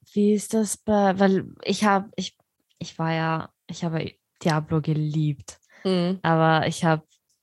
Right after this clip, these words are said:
Speaker 1: das Neue noch gar nicht angeschaut, also natürlich <laughs> nicht einmal irgendwie
Speaker 2: Mhm.
Speaker 1: die Zeit dazu gehabt.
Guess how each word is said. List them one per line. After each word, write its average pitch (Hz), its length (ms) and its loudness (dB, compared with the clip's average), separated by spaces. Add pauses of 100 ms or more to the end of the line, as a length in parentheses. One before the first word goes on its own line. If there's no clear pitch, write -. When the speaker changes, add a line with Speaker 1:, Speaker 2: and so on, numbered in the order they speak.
(220)
Speaker 1:
das 180 200 -4
Neue 165 320 4
noch 170 220 -2
gar 160 160 0
nicht 165 180 -6
angeschaut, 165 640 -6
also 160 240 -8
natürlich 160 680 0
<laughs> - 40 -12
nicht 202 260 0
einmal 175 220 2
irgendwie 185 240 4
Speaker 2:
Mhm. 196 40 2
Speaker 1:
die 175 100 -4
Zeit 170 240 -2
dazu 170 200 -6
gehabt. 170 360 -2